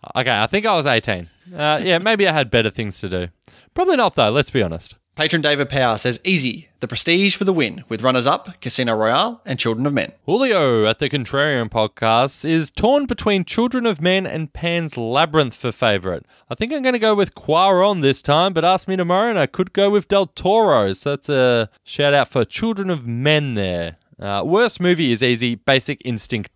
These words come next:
Speaker 1: two.
Speaker 2: Ugh. David Power came back with his worst one here. He said he hasn't seen Little Man, as he avoids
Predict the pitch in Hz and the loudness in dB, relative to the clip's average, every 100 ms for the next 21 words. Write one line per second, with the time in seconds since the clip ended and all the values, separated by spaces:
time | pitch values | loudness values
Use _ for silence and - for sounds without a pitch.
0 | - - 202 156 98 85 - - _ _ | -18 2 4 4 0 -8 -12 -20 _ _
1 | _ - 214 170 123 107 104 - _ 165 | _ -6 0 0 0 -4 -10 -16 _ -4
2 | 165 160 180 175 156 156 165 147 117 120 | -4 -2 -2 0 0 2 0 0 0 0
3 | 190 - 131 110 131 160 151 135 226 247 | -2 0 -4 -2 -4 -2 -2 -2 0 0
4 | - 202 196 156 123 113 147 123 120 120 | 0 0 0 0 2 0 -2 -2 -2 0
5 | 143 160 135 | 2 0 -2